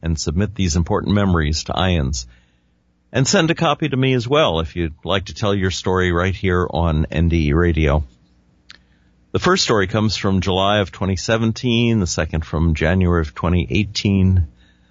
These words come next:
the third from March of twenty sixteen, and the last, if we get to it, from May of twenty seventeen. In this first account, a woman describes two low blood sugar events, both of which resulted in near-death experiences.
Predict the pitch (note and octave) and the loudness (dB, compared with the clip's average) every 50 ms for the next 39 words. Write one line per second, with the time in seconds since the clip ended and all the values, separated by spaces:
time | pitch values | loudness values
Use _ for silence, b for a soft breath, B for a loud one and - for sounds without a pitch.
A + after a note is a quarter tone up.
0 | b b - - E2+ - - G#2 G2 G2 F#2 F#2 - F#2 E2+ E2 E2 F2 F2 - | b b -6 -6 -4 -2 0 0 2 2 0 0 0 0 0 2 2 0 0 -2
1 | - - - - - F#2+ F#2 F2 - - G2 F#2 - - - F#2+ F2+ F2+ F2+ F2+ | -4 -6 -6 -4 -2 -2 0 0 0 -2 -4 -4 -4 -6 -2 0 2 4 4 2
2 | E2+ E2+ - b b b b b b b b b b - G2 G2 F#2+ G#2+ B2 C3+ | 2 0 -2 b b b b b b b b b b -4 -2 0 2 2 2 2
3 | C#3+ - - - G2+ F2 - F#2 F2+ E2 F#2 G2 G#2 G2 - F2+ F#2 F2+ - _ | 0 0 -2 -4 -4 -6 -4 -6 -4 -2 -2 -2 -2 -2 -4 -2 -2 -2 -2 _
4 | - - E2 E2 D#2+ D#2+ - - - F2+ F2 D#2+ D#2 E2 E2 D2 - - - _ | -4 -4 -2 0 -2 -2 -4 -4 -2 0 0 2 2 0 0 -2 -4 -12 -20 _
5 | _ - - F2 E2 F2 E2+ - - D#2+ D2 D2 D2 D2 - - D2 C#2+ D2+ D2 | _ -8 -4 -2 0 0 0 0 -2 -2 0 0 0 -2 -2 -2 -2 -2 0 0
6 | C#2 - - - - _ _ _ _ _ _ _ _ - b b b b b b | -2 -4 -10 -18 -20 _ _ _ _ _ _ _ _ -20 b b b b b b
7 | b b b b b b b b b b b b b b b b b b b b | b b b b b b b b b b b b b b b b b b b b
8 | _ _ - - C3+ C#3+ D3+ - - - E3 D#3 D#3 - - C#3 - - B2 G#2+ | _ _ -2 2 2 2 2 2 0 2 2 2 2 0 -2 -4 -2 0 0 2
9 | F2+ D#2+ E2 F2+ F#2+ G#2 G#2 G#2+ G#2+ F#2 F2 - - G#2+ G2+ G2+ G2 F2+ - - | 2 2 0 0 0 0 0 0 0 -2 -4 -4 -2 0 2 2 0 0 -4 -8
10 | - - B2+ A#2+ G#2 G2+ G2+ G#2 F2+ - G2+ G2+ F#2+ F#2 - - G#2 D#2 F#2 F#2 | -6 -2 0 0 2 2 2 0 0 0 -2 -2 -2 -2 -4 -4 -4 -2 0 0
11 | F#2 F2 D#2 G#2+ G#2+ B2 B2+ - - - E2 E2+ D#2 - F2+ E2 F2 F#2+ F2+ - | 0 0 0 0 0 0 -2 -4 -4 -4 -4 -4 -2 -4 -4 -2 -2 -4 -4 -2
12 | - F#2 F2+ D#2+ G2 F#2+ F#2+ F2+ F#2+ F#2+ E2 E2 E2+ E2 D#2 D#2 F2+ F#2+ F2 G#2 | -2 -2 0 0 0 0 0 0 0 -2 -2 -2 -2 0 0 0 0 0 2 0
13 | F#2+ F2+ F2 E2 - - - G#2+ G#2 G#2 G2+ F#2+ F#2 D#2+ - - C2 C2+ - - | -2 -2 -4 -8 -10 -8 -4 -2 0 0 0 0 -2 -4 -6 -10 -12 -10 -10 -12
14 | - | -14